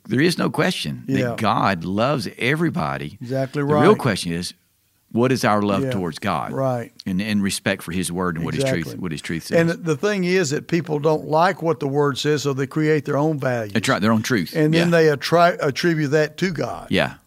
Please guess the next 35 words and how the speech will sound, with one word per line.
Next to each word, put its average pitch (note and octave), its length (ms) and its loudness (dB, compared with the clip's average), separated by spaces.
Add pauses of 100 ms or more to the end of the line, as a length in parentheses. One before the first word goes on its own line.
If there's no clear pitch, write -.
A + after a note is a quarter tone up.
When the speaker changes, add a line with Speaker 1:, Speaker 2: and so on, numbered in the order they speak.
(180)
Speaker 1:
yeah. C#3+ 240 0
Speaker 2:
Well, C#3 120 0
it D3 80 -2
doesn't D#3+ 200 0
work D3+ 220 0
that G#2+ 180 -6
way. A2 80 -14
Speaker 1:
Kinda F2+ 160 0
bring F#2 240 2
along, F2+ 360 0 (100)
bring G#2 280 2
Speaker 2:
And, - 80 2
Speaker 1:
God F#2+ 140 4
Speaker 2:
and, F#2 100 -2
Speaker 1:
along, E2+ 260 -2
Speaker 2:
you F#3+ 80 0
Speaker 1:
yeah. - 40 0
Speaker 2:
know, G3+ 220 0
it, - 280 -10 (120)
what, G3 320 -2
what, G#3+ 320 -2 (160)
if D3+ 160 -6
you're E3+ 80 -4
not F#3 260 0
careful, E3+ 420 0
what D#3 200 2
happens D#3 400 0
is D3 100 0
you C3+ 140 -4
say, B2 60 -8 (240)
"Well, E3+ 100 4
you're A#3+ 180 4
just F#3+ 260 -2
being F#3+ 200 0
legalistic." F3+ 720 0